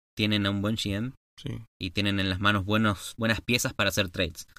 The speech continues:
Speaker 1: Lo que sea que no funcione, sacalo y trae
Speaker 2: Ujú.
Speaker 1: valor de vuelta. También tienen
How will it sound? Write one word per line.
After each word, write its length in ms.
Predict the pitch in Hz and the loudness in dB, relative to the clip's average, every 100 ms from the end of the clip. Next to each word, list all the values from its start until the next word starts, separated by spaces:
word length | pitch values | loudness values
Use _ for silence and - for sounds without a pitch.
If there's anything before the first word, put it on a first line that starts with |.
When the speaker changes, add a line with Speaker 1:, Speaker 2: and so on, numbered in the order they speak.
| - _ - | -20 _ -4
Speaker 1:
Lo 80 | |
que 100 | 110 | 0
sea 140 | 107 143 | 4 6
que 80 | 135 | 6
no 100 | 143 | 4
funcione, 640 | 135 120 - 147 156 117 _ _ _ _ - | 2 0 2 4 4 4 _ _ _ _ -8
sacalo 460 | 87 123 139 160 | 2 6 8 6
y 180 | 135 104 | 4 2
trae 440 | - 107 107 110 104 | 2 4 6 6 6
Speaker 2:
Ujú. 40 | |
Speaker 1:
valor 280 | 98 107 107 | 4 4 2
de 40 | |
vuelta. 380 | 98 92 - - _ _ _ _ _ | 0 -2 -4 -10 _ _ _ _ _
También 240 | 92 117 | 0 2
tienen 220 | 131 123 | 4 2